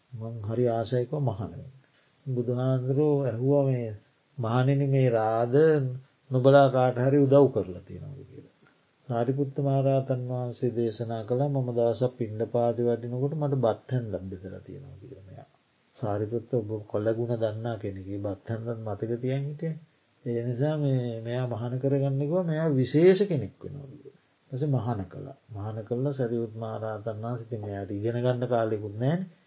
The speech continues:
භාවනා කමටහනක් දීලා උදව් කළා. විවේක තැනකට එක්කන් ගිහිල්ලා භාවනා වඩන්න උපකාර කළා. නොබෝ දිනකින්ම රහතන් වහන්සේ නමක් වුණා.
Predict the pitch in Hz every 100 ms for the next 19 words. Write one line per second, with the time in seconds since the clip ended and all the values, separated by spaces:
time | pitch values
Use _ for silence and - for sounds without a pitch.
0 | _ _ 120 113 117 120 123 120 117 117
1 | 113 117 117 117 107 127 180 165 156 139
2 | 123 98 85 - _ _ _ - 113 113
3 | 117 107 107 107 101 101 98 95 - 101
4 | 98 95 110 131 160 - _ _ _ _
5 | 113 104 110 107 107 104 104 107 120 135
6 | 131 107 90 90 - - - - _ _
7 | _ - 113 117 135 135 131 127 127 135
8 | 143 160 139 113 113 104 98 92 92 87
9 | - 92 98 98 - - -